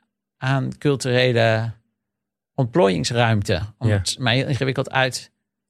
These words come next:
Speaker 1: te leggen. Maar er, er wordt altijd gezegd van, "Ja, zelfmoordaanslagen, die worden vaak gepleegd door latent homoseksuele jongens die dan, eh, in een soort depressie komen." Eh, omdat, ja, als je, eh, en, en,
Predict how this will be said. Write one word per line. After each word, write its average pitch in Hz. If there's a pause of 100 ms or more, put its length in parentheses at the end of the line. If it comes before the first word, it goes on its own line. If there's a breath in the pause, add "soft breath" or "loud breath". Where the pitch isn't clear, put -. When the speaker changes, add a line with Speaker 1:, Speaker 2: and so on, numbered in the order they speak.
(280)
Speaker 1:
te -
leggen. 131
Maar 139
er, 139
er 135
wordt 156
altijd 156
gezegd 143
van, 143
"Ja, 123
zelfmoordaanslagen, 123
die 113
worden 107
vaak 113
gepleegd 104
door 110
latent 107
homoseksuele 104 (400)
jongens 123
die 120
dan, 110
eh, -
in -
een 117
soort 110
depressie 127
komen." 117 (320 soft breath)
Eh, -
omdat, 110
ja, -
als -
je, - (140)
eh, 98 (100)
en, 123
en, -